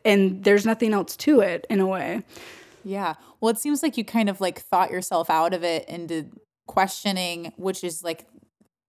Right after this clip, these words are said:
Speaker 2: this is what society does to us. It's like, it gaslights us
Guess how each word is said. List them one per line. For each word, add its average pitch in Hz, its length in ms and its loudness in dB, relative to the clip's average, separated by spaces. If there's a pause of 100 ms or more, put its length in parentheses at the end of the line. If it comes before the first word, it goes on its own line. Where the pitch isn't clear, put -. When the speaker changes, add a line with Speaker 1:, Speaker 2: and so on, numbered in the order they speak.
Speaker 2:
this 208 260 -6
is 202 100 -8
what 175 140 -12
society 185 460 0
does 214 300 2
to 180 100 -2
us. 165 160 0
It's 175 100 -14
like, 170 240 -6
it 196 220 -6
gaslights 208 580 2
us 175 260 2